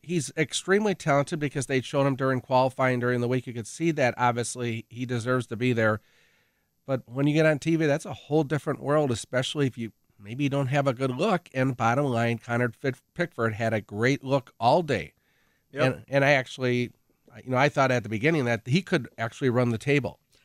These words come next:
Speaker 2: Yeah, I, I thought so too, uh, early on. He, he looked good against Chapman. Two forty-three, one fifty-four, not much of a match.
Speaker 1: No.
Speaker 2: Then they come back in the second match and have no fear. Pickford was just getting started because he rolled to two sixty-six that game.
Speaker 1: Yep.
Speaker 2: But again, if you go back and you look at that game,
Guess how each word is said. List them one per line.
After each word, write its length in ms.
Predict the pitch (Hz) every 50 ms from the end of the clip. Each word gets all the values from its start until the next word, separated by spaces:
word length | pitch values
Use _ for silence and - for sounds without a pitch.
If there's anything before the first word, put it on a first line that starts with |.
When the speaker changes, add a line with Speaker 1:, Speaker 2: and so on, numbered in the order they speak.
| _
Speaker 2:
Yeah, 140 | - 165 135 -
I, 160 | - 139 160 - - 175
I 20 | 185
thought 260 | - 185 170 160 -
so 120 | - 147 127
too, 300 | - - 156 139 123 78
uh, 180 | 107 139 139 -
early 260 | 147 156 143 135 135
on. 140 | 135 - -
He, 200 | 127 147 151 135
he 120 | 127 147 170
looked 140 | 175 175
good 140 | 135 160 151
against 320 | 143 117 131 127 120 - -
Chapman. 400 | - 165 143 107 110 113 117 - _ - _ _ -
Two 160 | - 226 233
forty-three, 520 | - - 214 202 185 160 - - 160 170
one 200 | 160 147 156 156
fifty-four, 480 | - - 156 143 - 139 - - 151 147
not 160 | 143 135 104
much 160 | 120 127 117
of 80 | - 110
a 40 | 107
match. 220 | 98 82 78 _ _ -
Speaker 1:
No. 280 | 110 101 98 95 95 92 90 _ -
Speaker 2:
Then 120 | 135 156
they 100 | 196 226
come 160 | 220 254 247 226
back 200 | 226 220 214 214
in 60 | 220
the 60 | 208
second 340 | 196 - 240 226 208 - 185
match 220 | 165 165 170 165 -
and 80 | 156
have 120 | 175 180 175
no 120 | 175 175
fear. 240 | 160 - - 185 165 156
Pickford 320 | - 180 175 - - 160
was 100 | 156 156 123
just 340 | 131 160 147 - - - 139
getting 220 | 156 151 139 123
started 440 | 117 - 185 170 147 131 127 139 120
because 280 | - 131 117 143 127
he 80 | - 151
rolled 200 | 139 151 151 -
to 80 | - 113
two 180 | - - 175
sixty-six 560 | - - 165 - - - 135 - 151 135 -
that 200 | - 185 208 214 -
game. 240 | 143 131 123 120 - - - 95
Speaker 1:
Yep. 140 | 90 87 - -
Speaker 2:
But 100 | - 170
again, 240 | 175 160 240 233 185
if 100 | 160 123
you 80 | 175 170
go 140 | 196 180
back 260 | 147 120 180 196 202 -
and 80 | 165 165
you 60 | 170
look 160 | 175 180 -
at 120 | 165 123
that 220 | 135 185 247 269 -
game, 300 | 160 143 131 127 147